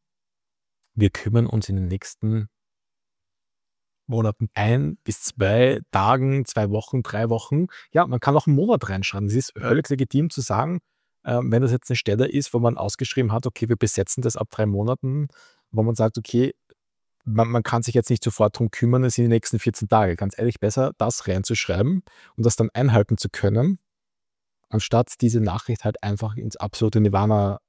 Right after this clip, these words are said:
Speaker 1: ähm, laufen zu lassen und auf der anderen Seite einen unzufriedenen Kandidaten zu haben, der niema-, nie-, niemals mehr wieder was hört von einem. So. Das heißt, das ist Schritt Nummer eins. Das, das lässt sich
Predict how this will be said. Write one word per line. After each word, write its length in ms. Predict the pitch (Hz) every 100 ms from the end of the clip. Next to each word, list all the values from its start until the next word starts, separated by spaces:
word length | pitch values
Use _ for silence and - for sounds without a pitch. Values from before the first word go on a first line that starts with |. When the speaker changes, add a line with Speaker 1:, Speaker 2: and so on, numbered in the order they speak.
| _
Speaker 1:
ähm, 520 | 104 98 95 95 87 - _ _ _ _ _ _ _ _ -
laufen 340 | 104 92 - 101
zu 100 | 107
lassen 480 | 92 95 - 117
und 280 | 110 107 -
auf 100 | 98
der 100 | -
anderen 200 | 85 104
Seite 280 | - 98 95
einen 140 | 104
unzufriedenen 920 | 98 101 107 - 107 104 104 98 101 101 - - - _ -
Kandidaten 500 | 104 101 85 90 110
zu 160 | 104
haben, 180 | 98 98
der 120 | 104
niema-, 320 | 104 101 95 -
nie-, 380 | - 104 110 107 _
niemals 680 | 107 110 120 117 110 110 -
mehr 320 | 101 98 104 -
wieder 240 | 98 95
was 240 | 95 -
hört 120 | 90 92
von 160 | -
einem. 260 | - - - - - - -
So. 200 | - - _ _ _ _ _ _ _ _ _ _ _ _ _ -
Das 160 | -
heißt, 200 | 110 104
das 140 | 110 107
ist 80 | -
Schritt 220 | 104 -
Nummer 140 | 95
eins. 220 | - - - -
Das, 220 | 92 -
das 160 | 101
lässt 200 | 104 92
sich 580 | - 101 98 - - -